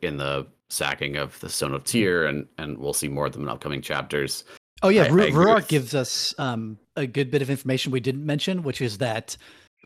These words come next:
Speaker 2: although Rand may be the Dragon Reborn, they don't know if he's, they don't really know if he's who, who comes with the Dawn until he does,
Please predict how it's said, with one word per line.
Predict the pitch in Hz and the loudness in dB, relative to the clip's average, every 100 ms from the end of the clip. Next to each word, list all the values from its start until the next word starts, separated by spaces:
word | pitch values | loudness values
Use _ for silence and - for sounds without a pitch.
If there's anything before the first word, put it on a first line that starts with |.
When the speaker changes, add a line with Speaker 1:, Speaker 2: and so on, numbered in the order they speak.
| _ - | _ -4
Speaker 2:
although | 135 143 139 | 2 4 4
Rand | 131 127 127 135 | 4 2 2 0
may | 131 127 | 0 0
be | 123 | 0
the | 120 | -2
Dragon | 123 127 120 123 | -2 -2 -2 -2
Reborn, | 117 101 120 120 127 | -4 -4 -2 0 -2
they | 120 120 | 0 -2
don't | 117 117 127 | 0 -2 0
know | 123 120 | 0 0
if | 127 - | -2 -2
he's, | 131 131 - - - | -2 -2 -2 -4 0
they | 143 | 2
don't | 143 139 | 4 2
really | 139 | 2
know | 131 131 139 | 2 4 2
if | |
he's | - 147 123 | 0 -2 0
who, | 147 | -2
who | 131 | -2
comes | 131 143 139 | -2 -2 -2
with | |
the | 131 | -4
Dawn | 120 123 135 | -2 0 0
until | 131 127 123 | -2 -2 -4
he | 120 | -2
does, | 127 113 110 101 - | -2 -2 -2 0 0